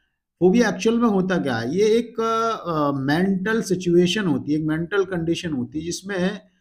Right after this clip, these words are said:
डर लगने लगता है, ठीक है? किसी भी चीज़ से डर लगने लगता है, किसी को खाने से डर लग रहा है, किसी को पीने से डर लग रहा है, किसी को ऊंचाई देखकर डर लगने लग रहा है, किसी को बहुत ज़्यादा भीड़ में लगता है, किसी को, अ,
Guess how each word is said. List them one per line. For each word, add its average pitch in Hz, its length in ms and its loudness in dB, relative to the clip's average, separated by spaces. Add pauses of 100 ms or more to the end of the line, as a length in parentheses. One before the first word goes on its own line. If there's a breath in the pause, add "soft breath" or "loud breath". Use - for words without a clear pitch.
(320)
डर 185 260 4
लगने 156 320 4
लगता 123 360 -4
है, 101 200 -14 (440)
ठीक 120 160 -8
है? 190 180 -4
किसी 185 400 -2
भी 233 120 4
चीज़ 214 240 -2
से 208 100 0
डर 190 160 2
लगने 185 300 2
लगता 165 360 -4
है, 165 80 -12 (420)
किसी 156 200 -4
को 151 120 -2
खाने 151 320 2
से 165 140 0
डर 156 180 -2
लग 156 240 -2
रहा 160 120 0
है, 156 80 -2
किसी 143 320 -10
को 139 140 -4
पीने 156 360 -2
से 170 140 -4
डर 160 200 -4
लग 151 260 -6
रहा 147 140 -4
है, 139 60 -6
किसी 139 300 -16
को 139 400 -4 (360 soft breath)
ऊंचाई 151 340 0
देखकर 180 300 0
डर 170 180 -2
लगने 160 220 -4
लग 156 180 -4
रहा 156 120 -2
है, 151 60 -2
किसी 147 300 -6
को 147 360 -2 (240 soft breath)
बहुत 131 160 0
ज़्यादा 147 240 0
भीड़ 135 280 2
में 151 80 4
लगता 139 360 -8
है, 131 180 -14
किसी 180 240 -6
को, 165 400 0 (540 soft breath)
अ, 135 440 -2